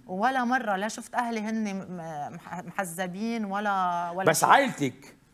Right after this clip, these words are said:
Speaker 1: أكيد، هلا عائلتي أنا ما-، ماني بوليس عليهم، يعني،
Speaker 2: آه،
Speaker 1: أقول
Speaker 2: قد
Speaker 1: لهم أو وعيهم،
Speaker 2: شو
Speaker 1: يعني.
Speaker 2: كانوا؟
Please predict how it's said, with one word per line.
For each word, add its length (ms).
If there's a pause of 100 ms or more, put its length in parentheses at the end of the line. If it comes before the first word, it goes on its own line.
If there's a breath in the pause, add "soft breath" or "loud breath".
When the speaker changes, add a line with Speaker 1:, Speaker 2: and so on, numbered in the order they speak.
(640 soft breath)
Speaker 1:
أكيد، 320
هلا 220
عائلتي 340
أنا 200
ما-، 220
ماني 360
بوليس 460
عليهم، 420
يعني، 220
Speaker 2:
آه، 180
Speaker 1:
أقول 120
Speaker 2:
قد 60
Speaker 1:
لهم 100
أو 180
وعيهم، 460
Speaker 2:
شو 120
Speaker 1:
يعني. 140
Speaker 2:
كانوا؟ 220